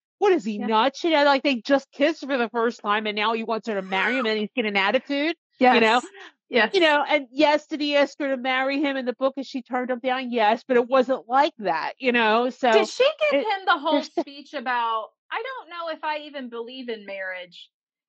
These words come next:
Speaker 2: in the books, or was it ju-, I just remember her saying she wasn't ready yet, but the, it's, I don't remember her saying, "I don't even know if I believe in marriage." I don't
Speaker 1: She
Speaker 2: remember her
Speaker 1: said,
Speaker 2: saying that.
Speaker 1: she said, um, you know,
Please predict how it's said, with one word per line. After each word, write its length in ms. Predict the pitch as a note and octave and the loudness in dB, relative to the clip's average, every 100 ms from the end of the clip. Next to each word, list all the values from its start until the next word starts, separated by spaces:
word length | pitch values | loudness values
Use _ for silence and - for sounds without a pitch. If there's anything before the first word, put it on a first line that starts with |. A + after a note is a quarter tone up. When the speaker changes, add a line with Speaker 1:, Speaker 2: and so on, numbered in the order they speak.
| - | -8
Speaker 2:
in 200 | C4 B3 | -4 0
the 80 | A#3+ | 0
books, 460 | A3+ B3+ C4+ - - | 2 0 -2 -6 -4
or 200 | C4+ C4+ | 0 0
was 200 | C#4+ C#4+ | 0 -2
it 160 | D#4+ - _ | -6 -12 _
ju-, 120 | B3+ F#4+ _ | -12 -12 _
I 180 | E4 A4 B4+ | -4 -4 -4
just 200 | C5+ - | -8 -8
remember 380 | G#4 F4+ E4 E4 | -10 -8 -6 -6
her 160 | D#4 | -6
saying 220 | D#4 D4+ C4+ | -8 -8 -10
she 180 | D4 D4 | -10 -6
wasn't 320 | C#4+ A3 A#3 | -6 -6 -12
ready 480 | G3+ A3+ A#3+ F3+ F#3 | -6 -4 -2 -6 -10
yet, 200 | G3+ G3+ - _ _ _ _ _ - | -8 -8 -10 _ _ _ _ _ -6
but 240 | C4 A#3 | -6 -4
the, 300 | B3 A#3 A3+ | -4 -4 -4
it's, 180 | A3+ - _ _ _ | -6 -8 _ _ _
I 80 | C4 | -6
don't 160 | F4 G#4 | -6 -6
remember 280 | F4+ E4+ D#4+ | -6 -6 -6
her 140 | C4 | -8
saying, 460 | B3 C4+ B3+ B3 A#3+ | -8 -8 -8 -8 -6
"I 100 | E4 | -4
don't 180 | A4 A4 | -2 -2
even 180 | G4+ D#4 | -4 -4
know 160 | D#4 | -4
if 100 | D#4+ | -4
I 120 | D#4 C4 | -4 -4
believe 380 | A#3+ A#3 D4 | -4 -6 -6
in 140 | A#3 G3+ | -8 -10
marriage." 460 | F#3+ F#3+ F#3 F#3 - _ _ - | -12 -12 -12 -14 -18 _ _ -4
I 80 | |
don't 180 | A#3+ C4+ | -2 0
Speaker 1:
She 40 | A3+ | -2
Speaker 2:
remember 280 | A3 D#4 | -4 -4
her 100 | G3+ | 0
Speaker 1:
said, 300 | D#4+ C#4+ C4+ | 2 4 2
Speaker 2:
saying 80 | G3 | 0
that. 220 | F#3+ F#3+ C#4+ - | -6 -8 -10 -10
Speaker 1:
she 160 | D#4 D4+ - | -8 -8 -4
said, 380 | C#4 C4 C4 A#3 - | 0 2 0 -4 -8
um, 440 | G#3+ G3+ F#3+ G3 - _ _ _ _ _ _ _ _ A3 A#3 _ _ _ _ _ _ _ | -4 -4 -6 -10 -18 _ _ _ _ _ _ _ _ _ _ _ _ _ _ _ _ _
you 120 | A#3 | 0
know, 420 | B3 A#3 A3 A3+ | 4 4 4 2